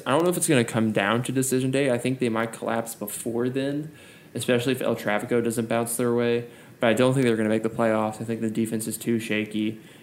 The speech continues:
And then that little stretch there to end it against really good teams, it's not helping them at all. So I do not think they'll make the playoffs, which is pretty sad given the fact that they were, what, at second in the Western Conference at one point? They were in second.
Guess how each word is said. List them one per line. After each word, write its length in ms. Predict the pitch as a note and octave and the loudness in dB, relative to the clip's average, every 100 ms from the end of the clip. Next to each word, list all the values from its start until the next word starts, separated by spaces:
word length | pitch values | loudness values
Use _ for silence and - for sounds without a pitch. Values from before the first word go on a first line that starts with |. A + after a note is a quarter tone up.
| - | -12
And 140 | - A2 | -2 0
then 180 | G#2+ G#2 | 0 0
that 220 | G#2 F#2 | 0 2
little 380 | A2+ A2 G#2+ G#2+ | 2 2 2 -2
stretch 380 | - A2 G#2+ | -2 0 0
there 160 | - G#2 | -2 -2
to 140 | G#2 | -2
end 220 | G2+ A#2+ B2 | -2 0 2
it 160 | B2 | 0
against 280 | A2 A2 G#2+ | 0 -2 -2
really 260 | A2+ G#2+ G#2 | 0 0 0
good 180 | G#2 | -4
teams, 300 | G#2 G#2+ G#2 | -4 -2 -2
it's 180 | G#2+ G2+ | -4 -4
not 180 | G#2 F#2+ | -6 -6
helping 360 | G2+ A2+ G2 G2+ | -6 -6 -6 -6
them 160 | G2+ | -6
at 80 | G#2 | -2
all. 380 | A#2 A#2 A#2+ - - - - | 0 2 0 -6 -20 -20 -20
So 160 | - B2 | -4 -2
I 40 | |
do 120 | A2 | -2
not 420 | G#2 G#2 G#2+ A2 A2 | -2 -2 0 0 -2
think 240 | A2+ A2 | -4 -2
they'll 120 | A#2 | -2
make 180 | A2 A2 | -2 -2
the 60 | A2+ | -4
playoffs, 580 | - B2+ B2+ B2+ B2 | 0 2 4 2 0
which 80 | - | -6
is 80 | B2 | -6
pretty 240 | - D#3 D3 | 0 2 4
sad 420 | D3 C3 C3 B2+ | 2 2 0 0
given 240 | A#2+ A#2 | 0 0
the 60 | A#2 | -2
fact 300 | A2+ A2+ A2 | -2 -2 -4
that 120 | G#2 | -2
they 100 | A#2 | -2
were, 140 | A2+ | 0
what, 420 | G#2+ G#2+ G#2+ G#2 - | -2 -2 -2 -2 -4
at 120 | - | -2
second 460 | - - G2+ - | 0 0 -2 -2
in 120 | B2+ B2+ | 0 0
the 80 | |
Western 320 | B2+ B2+ B2+ B2+ | 0 -2 -4 -4
Conference 380 | B2+ B2+ C3 | -4 -4 -4
at 60 | B2 | -2
one 180 | B2 B2 | -2 -2
point? 280 | B2+ B2+ A2+ | 0 0 0
They 120 | A2+ | 0
were 100 | G#2+ | 0
in 100 | G2+ | -2
second. 600 | G2+ - B2+ B2+ B2+ B2 | 0 2 2 2 0 0